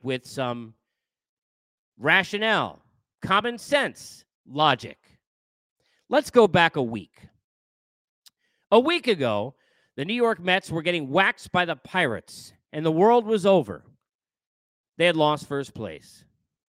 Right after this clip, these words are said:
Everything was gonna be terrible. Well, even before they lost first place. Then they came back and they won a doubleheader, scored a ton of runs. Every Met fan that was down went up. It's like the Jerry Seinfeld, Even Steven. What comes up? Elaine was here, and then Jerry was here, and what goes up and what comes down? I throw a twenty out a window, it comes back.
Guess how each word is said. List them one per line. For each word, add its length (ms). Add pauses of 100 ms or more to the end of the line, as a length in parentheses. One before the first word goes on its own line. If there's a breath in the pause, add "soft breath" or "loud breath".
(140)
Everything 380
was 140
gonna 160
be 120
terrible. 540 (100)
Well, 120
even 100
before 320
they 120
lost 280
first 260
place. 360 (1040)
Then 120
they 120
came 260
back 240
and 100
they 80
won 200
a 80
doubleheader, 720 (280 soft breath)
scored 360
a 40
ton 220
of 100
runs. 520
Every 260
Met 260
fan 200
that 100
was 220
down 400
went 180
up. 340 (280)
It's 160
like 160
the 80
Jerry 500
Seinfeld, 480
Even 220
Steven. 420
What 220
comes 180
up? 200
Elaine 340
was 120
here, 300
and 100
then 120
Jerry 260
was 160
here, 240
and 80
what 140
goes 180
up 160
and 80
what 140
comes 160
down? 180
I 40
throw 160
a 40
twenty 300
out 100
a 60
window, 260
it 80
comes 220
back. 300